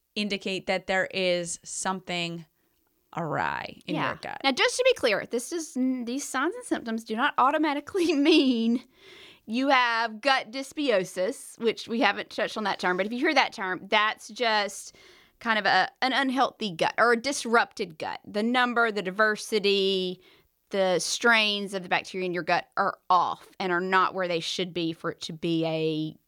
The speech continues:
Speaker 2: gut working at a hundred percent capacity.
Speaker 1: Right, exactly. Also,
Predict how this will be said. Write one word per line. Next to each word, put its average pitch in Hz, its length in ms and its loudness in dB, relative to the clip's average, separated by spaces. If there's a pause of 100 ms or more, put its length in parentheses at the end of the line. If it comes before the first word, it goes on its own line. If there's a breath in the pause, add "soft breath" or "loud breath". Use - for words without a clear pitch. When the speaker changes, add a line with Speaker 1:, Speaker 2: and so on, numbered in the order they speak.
(120)
Speaker 2:
gut 165 260 0
working 165 400 -2
at 151 260 -2
a 160 60 -14
hundred 160 240 -6
percent - 360 -10
capacity. - 540 -14 (260)
Speaker 1:
Right, - 320 -4 (140)
exactly. 190 560 -4 (540 soft breath)
Also, 202 640 0